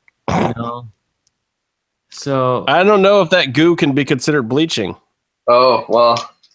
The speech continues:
Speaker 3: Depends. Uh, have, have you been taking your Lucha Loco pills? Uh, s-, official sponsor of the M M M show, Lucha Loco Boner Pills.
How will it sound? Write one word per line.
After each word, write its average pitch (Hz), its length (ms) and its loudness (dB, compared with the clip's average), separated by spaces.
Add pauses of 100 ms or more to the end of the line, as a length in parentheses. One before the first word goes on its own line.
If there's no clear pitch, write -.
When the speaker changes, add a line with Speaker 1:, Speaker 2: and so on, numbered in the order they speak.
(400)
Speaker 3:
Depends. 143 540 0
Uh, 117 240 0
have, 117 280 -2 (200)
have 120 160 -2
you 123 120 -4
been 127 160 -2
taking 135 380 -2
your 117 200 0
Lucha 131 340 0
Loco 127 340 0
pills? 139 640 0 (640)
Uh, 120 260 2
s-, 113 200 -2
official 196 380 0
sponsor 165 760 0
of 139 160 0
the 139 120 2
M 160 140 0
M 143 140 2
M 151 200 0
show, 107 420 -2 (520)
Lucha 165 600 0
Loco 151 460 0
Boner 156 380 0
Pills. 101 520 -2